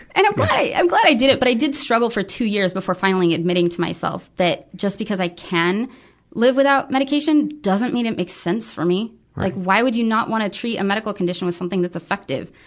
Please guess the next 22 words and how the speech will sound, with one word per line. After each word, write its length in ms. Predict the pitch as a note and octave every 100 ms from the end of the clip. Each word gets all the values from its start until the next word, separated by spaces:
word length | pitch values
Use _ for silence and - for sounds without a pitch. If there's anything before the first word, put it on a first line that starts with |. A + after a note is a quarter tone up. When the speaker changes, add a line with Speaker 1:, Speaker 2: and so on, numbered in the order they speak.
| - _ _ _ - F#3
Speaker 1:
just 260 | G3+ G3
so 140 | - G3+
you 100 | F#3+
can 200 | G3 F3
prove 340 | - G3 G#3
that 100 | G#3
you 100 | -
did 180 | E3 D#3
it? 240 | A#3+ F4 -
Speaker 2:
Right. 180 | A#2 -
Speaker 1:
I 100 | G#3
mean, 340 | G#3 G3 F#3+ F3
Speaker 2:
It's, 320 | A#2 - -
it's 280 | - A2+ -
ego 480 | B2+ A#2+ B2 G#2 G#2
and 140 | G#2+ G2+
pride, 520 | G2 F#2+ F#2+ F#2+ -
and 120 | G#2+ D3+
Speaker 1:
Yeah. 260 | G#3 G3 G3
Speaker 2:
that 300 | G2 G#2+ A2+
is, 380 | F#2+ G#2 - - _ _ _ _ _ _ -
th-, 320 | A#2+ -